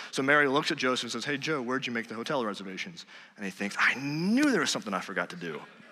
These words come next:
All right, probably didn't happen exactly like that. Probably what they pictured was this, this inn they were gonna stay at was like a guest room in a house, probably belonged to a family,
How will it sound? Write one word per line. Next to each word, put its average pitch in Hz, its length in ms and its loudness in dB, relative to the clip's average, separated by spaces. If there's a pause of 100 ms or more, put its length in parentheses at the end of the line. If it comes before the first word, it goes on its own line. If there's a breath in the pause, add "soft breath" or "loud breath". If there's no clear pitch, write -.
(1400 loud breath)
All 98 80 0
right, 87 100 -2
probably 113 280 2
didn't 101 220 -6
happen 95 260 -2
exactly 90 340 -6
like 82 140 -10
that. 82 140 -8
Probably 156 320 4
what 117 160 -2
they 113 180 4 (580 loud breath)
pictured 127 340 4
was 104 260 0
this, 110 280 -2 (300 loud breath)
this 113 200 0
inn 156 300 4
they 120 80 6
were 117 80 2
gonna 107 140 2
stay - 180 2
at 120 140 6
was 110 120 -4
like 110 120 2
a 117 40 -2
guest 151 360 2
room 87 200 -8
in 92 60 -6
a 92 40 -4
house, - 460 -2 (180)
probably 117 220 0
belonged 107 300 -2
to 110 80 -6
a - 20 -8
family, 107 520 0